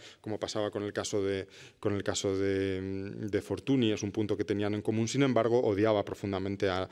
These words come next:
al, al artista, como deja traslucir en algunas de sus anotaciones. Está muy atento, desde luego, al vaso, al gran vaso Fortuny, que cuando lo contempla y al, al precio altísimo por el que fue vendido, no hace sino anotar que le parece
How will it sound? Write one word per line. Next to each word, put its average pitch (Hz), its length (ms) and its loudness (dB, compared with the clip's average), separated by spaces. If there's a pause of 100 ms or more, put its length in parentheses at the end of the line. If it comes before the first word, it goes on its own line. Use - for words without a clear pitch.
(300)
al, 104 380 4
al 107 180 4
artista, 110 580 2
como 101 240 4
deja 104 240 4
traslucir 104 520 2
en 104 60 2
algunas 101 360 2
de 101 60 0
sus 92 180 0
anotaciones. 92 640 -2 (440)
Está 135 340 4
muy 151 220 6
atento, 139 600 4
desde 110 240 4
luego, 110 400 6
al 107 220 4
vaso, 113 580 2
al 101 120 4
gran 107 260 2
vaso 101 600 4
Fortuny, 104 520 2
que 107 120 4
cuando 127 300 4
lo 123 140 4
contempla 117 640 4
y 101 80 4
al, 92 240 2
al 98 160 0
precio 107 580 0 (260)
altísimo 110 560 2
por 104 200 2
el 95 60 0
que 107 100 -4
fue 123 160 4
vendido, 110 480 4 (260)
no 131 220 6
hace 131 180 2
sino 120 240 4
anotar 123 380 2
que - 80 2
le 107 100 6
parece 104 560 2